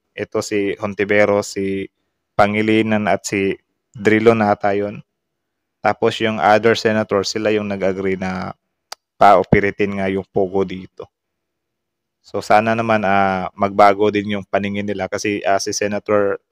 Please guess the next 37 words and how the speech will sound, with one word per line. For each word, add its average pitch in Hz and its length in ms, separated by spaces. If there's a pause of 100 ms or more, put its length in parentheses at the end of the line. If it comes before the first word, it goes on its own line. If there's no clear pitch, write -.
Gatchalian, 104 480
nag-iba 95 400
na 98 100
siya 98 220
ng 98 140
ano 98 180
eh, 92 160 (580)
ng 98 220
timpla. 95 540 (260)
Ah, 98 400
si 120 320
ano 131 160
lang 135 160
talaga, 113 240
si, 107 400 (720)
tawag 98 320
dyan, 104 160
si 95 400
Senator 107 480
Revilla 107 720
at - 80
si, 98 240
ano, 104 320
si 98 480
Sen 101 240
Jinggoy, 95 560
parang 98 400 (560)
against 110 480
sila 101 240
sa 95 160
pagpapaklose 92 800
ng 92 160
Pogo 92 320
dito 92 240
sa 90 120
Pilipinas. 92 640
Like, 90 200